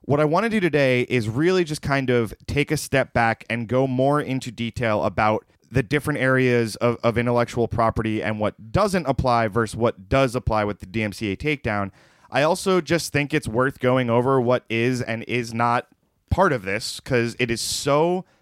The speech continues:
misquoted and, and spoken about improperly throughout the internet. Copyright and trademark are used as if they are the same thing, and they are not the same thing. Very quickly, the idea behind each area of law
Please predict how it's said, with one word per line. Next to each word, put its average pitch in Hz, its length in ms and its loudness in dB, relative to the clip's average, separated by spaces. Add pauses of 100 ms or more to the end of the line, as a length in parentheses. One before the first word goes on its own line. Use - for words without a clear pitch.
(220)
misquoted 135 720 -2
and, 107 160 -4
and 117 140 -4
spoken 143 320 0
about 131 280 2
improperly 127 680 2
throughout 113 460 2
the 104 100 -2
internet. 82 380 -6 (100)
Copyright 196 440 2
and 165 80 -8
trademark 135 440 0
are 123 60 2
used 120 420 0
as 110 180 -2
if 117 140 -6
they 117 100 0
are 113 100 0
the 104 100 -4
same 104 240 -6
thing, 95 200 -4
and 107 120 -2
they 123 80 2
are 131 80 2
not 139 260 0
the 113 80 -2
same 95 260 -6
thing. 80 280 -6 (160)
Very 180 340 -2
quickly, 139 460 0
the 123 260 -2
idea 135 560 0
behind 131 640 -4
each 117 360 -10
area 117 320 2
of 95 100 -2
law 117 320 2